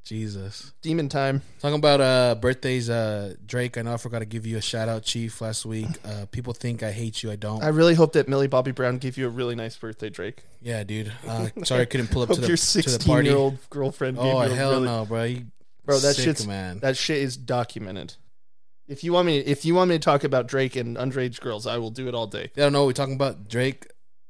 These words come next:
Speaker 1: uh, allegedly, <clears throat> is that, is it alleged?
Speaker 2: Yeah, allegedly.
Speaker 1: Uh, probably clapped that Stranger Things
Speaker 2: Has
Speaker 1: girl.
Speaker 2: absolutely talked about it in songs. He
Speaker 1: Clapped
Speaker 2: brings up
Speaker 1: that he's
Speaker 2: her
Speaker 1: clapped?
Speaker 2: birthday. He brings up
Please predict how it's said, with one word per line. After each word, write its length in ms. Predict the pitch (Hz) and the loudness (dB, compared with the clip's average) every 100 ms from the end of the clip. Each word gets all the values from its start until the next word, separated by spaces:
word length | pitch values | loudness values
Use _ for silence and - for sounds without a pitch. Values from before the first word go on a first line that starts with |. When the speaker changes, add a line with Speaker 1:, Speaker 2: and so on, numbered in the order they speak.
| - - - | -18 -18 -8
Speaker 1:
uh, 320 | 110 104 101 - | -4 -4 -6 -6
allegedly, 840 | 117 117 120 135 139 139 139 147 156 - - | -4 -2 2 2 0 -2 0 -2 -4 -12 -18
<clears throat> 200 | - - | -18 -16
is 80 | 104 | -8
that, 140 | 113 | -6
is 140 | 117 | -4
it 120 | 117 117 | -4 -4
alleged? 300 | 139 104 107 | -6 -4 0
Speaker 2:
Yeah, 140 | 226 | 0
allegedly. 540 | - 175 165 156 151 185 - - - - - | 2 2 2 0 -4 -4 -8 -18 -18 -18 -8
Speaker 1:
Uh, 580 | 110 110 107 101 98 95 - - - - - - - - | -2 0 0 0 -2 -4 -8 -16 -18 -18 -18 -18 -18 -6
probably 240 | 127 123 | -4 -4
clapped 420 | 104 - 123 113 | -4 -2 -2 -2
that 180 | - 98 | -6 -4
Stranger 320 | - 127 120 110 | -2 -2 -4 -6
Things 100 | - | 0
Speaker 2:
Has 220 | 135 131 | 0 0
Speaker 1:
girl. 120 | 110 | 2
Speaker 2:
absolutely 800 | 143 160 - 175 160 156 151 151 | 2 2 2 4 4 4 2 0
talked 380 | 143 147 143 - | 2 6 4 4
about 240 | 160 151 143 | 4 4 4
it 80 | |
in 140 | 139 143 | 2 2
songs. 520 | - 135 135 135 - | 2 2 2 0 -4
He 100 | - | -4
Speaker 1:
Clapped 160 | 127 131 | 2 4
Speaker 2:
brings 180 | 147 151 | 6 6
up 120 | 143 | 6
Speaker 1:
that 40 | |
he's 100 | 131 160 | 6 8
Speaker 2:
her 140 | 185 | 8
Speaker 1:
clapped? 300 | 190 180 - | 10 8 8
Speaker 2:
birthday. 220 | 156 135 - - - | 6 6 2 -14 -10
He 80 | 135 | -8
brings 260 | 135 127 | -4 -2
up 160 | 127 120 | -2 -4